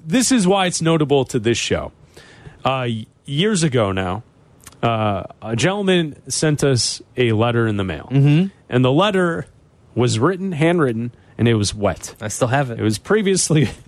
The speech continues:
Speaker 1: <laughs> wet at some point. You could tell. You know
Speaker 2: Keep
Speaker 1: when a piece of paper was, was once wet?
Speaker 2: I keep that thing
Speaker 1: Uh,
Speaker 2: on me.
Speaker 1: the paper, I believe, what was his name? Curtis?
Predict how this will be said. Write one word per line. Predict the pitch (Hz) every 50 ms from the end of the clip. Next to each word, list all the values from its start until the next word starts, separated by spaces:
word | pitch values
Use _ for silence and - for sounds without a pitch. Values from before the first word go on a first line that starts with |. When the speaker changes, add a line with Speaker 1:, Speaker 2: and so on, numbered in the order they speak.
| - -
Speaker 1:
<laughs> | - - - 160 -
wet | 104 123 151 190 180 - - - -
at | 139 147 -
some | - 156 147 147 131
point. | - 151 151 156 151 131 127
You | 127 120
could | - 120 -
tell. | - 165 156 160 160
You | 170 196
know | 220 262
Speaker 2:
Keep | 247
Speaker 1:
when | 214 190 160
a |
piece | 123 - 175 151 -
of | 120
paper | - 131 139 143 147 139 135 135
was, | 117 113 113 104 98 113 - -
was | 113 113 113 101 95
once | - 107 127 143 147 135 - - - - _
wet? | 113 120 127 147 - - - 131
Speaker 2:
I |
keep | - - 165 151 127
that | 156 139 -
thing | - 117 120 120 120
Speaker 1:
Uh, | 131 143
Speaker 2:
on | 156 151
me. | 135 127 113 - _ _ _ _
Speaker 1:
the | 131 120
paper, | - - 226 262 233 - 165 139 131 127 123 -
I | 123 135
believe, | 175 233 262 170
what | 180 226 240
was | 214 208
his | 220 196
name? | 220 220 226 220 180
Curtis? | - - 180 190 220 262 - - - -